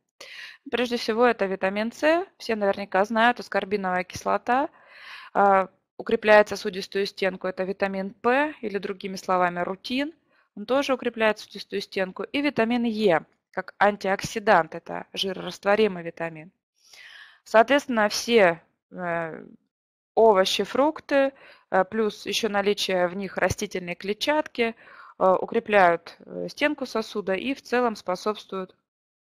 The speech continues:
стимуляции кровообращения. Следующий фактор, э, риска — это ношение тесного белья.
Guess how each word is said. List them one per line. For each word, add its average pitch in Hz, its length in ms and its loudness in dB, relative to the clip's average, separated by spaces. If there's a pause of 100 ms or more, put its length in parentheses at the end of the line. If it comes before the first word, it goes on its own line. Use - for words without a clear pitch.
(340)
стимуляции 185 580 0
кровообращения. 180 800 -2 (1200)
Следующий 240 500 4
фактор, 196 520 2 (140)
э, 175 260 2
риска — 220 500 0
это 190 680 0
ношение 202 560 0
тесного 190 440 -2
белья. 170 460 0